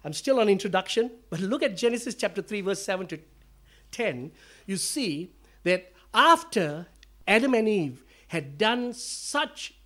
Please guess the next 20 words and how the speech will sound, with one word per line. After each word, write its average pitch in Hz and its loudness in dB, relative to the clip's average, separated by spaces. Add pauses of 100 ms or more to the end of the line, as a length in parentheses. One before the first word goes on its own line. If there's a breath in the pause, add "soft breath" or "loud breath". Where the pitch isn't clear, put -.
(260 soft breath)
a 160 -6
huge, 254 0
I 190 0
mean, 214 0
let's 220 -2
not 226 -4
even 202 -4
call 185 -4
it 180 0
a 151 -4
mistake, 151 -4 (400 soft breath)
right? 185 -4 (300 loud breath)
But - -4
tragedy 240 2
has 175 -2
hit - -2 (240 soft breath)
the 160 0
Garden 180 0 (100)
of 139 -12
Eden 127 -8